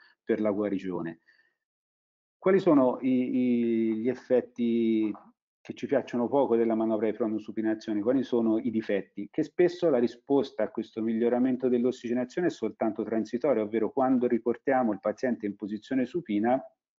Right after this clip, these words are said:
l'ossigenazione si riduce, eh, repentinamente talvolta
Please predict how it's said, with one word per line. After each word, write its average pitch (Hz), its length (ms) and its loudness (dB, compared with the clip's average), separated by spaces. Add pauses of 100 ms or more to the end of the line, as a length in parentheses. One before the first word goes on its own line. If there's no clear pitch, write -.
(380)
l'ossigenazione 113 720 -2
si - 120 -6
riduce, 101 500 -2 (300)
eh, 87 540 -6
repentinamente 101 1080 0
talvolta 92 800 -2